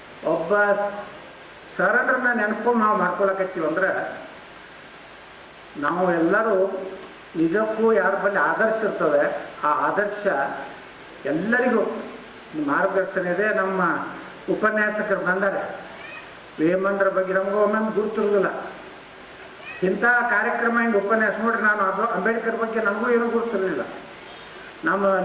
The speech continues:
ವಿಧಾನಸಭೆ ಒಳಗೆ ನಮ್ಮ ವಿಶ್ವೇಶ್ವರ ಹೆಗಡೆ ಅವ್ರ ಸಂವಿಧಾನ ಬಗ್ಗೆ ಚರ್ಚೆ ಮಾಡೋಣ ಅಂತ ಹೇಳಿ ಒಂದು ಅವ-, ಅವಕಾಶ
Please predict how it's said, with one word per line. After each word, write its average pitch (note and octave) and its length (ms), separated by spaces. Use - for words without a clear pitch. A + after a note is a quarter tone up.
ವಿಧಾನಸಭೆ A3+ 640
ಒಳಗೆ F#3+ 560
ನಮ್ಮ F#3+ 160
ವಿಶ್ವೇಶ್ವರ A#3+ 500
ಹೆಗಡೆ A3+ 280
ಅವ್ರ A#3+ 200
ಸಂವಿಧಾನ B3 500
ಬಗ್ಗೆ A#3 220
ಚರ್ಚೆ G#3 360
ಮಾಡೋಣ G3+ 260
ಅಂತ G3 260
ಹೇಳಿ F#3+ 420
ಒಂದು F#3+ 220
ಅವ-, E3+ 460
ಅವಕಾಶ F#3+ 200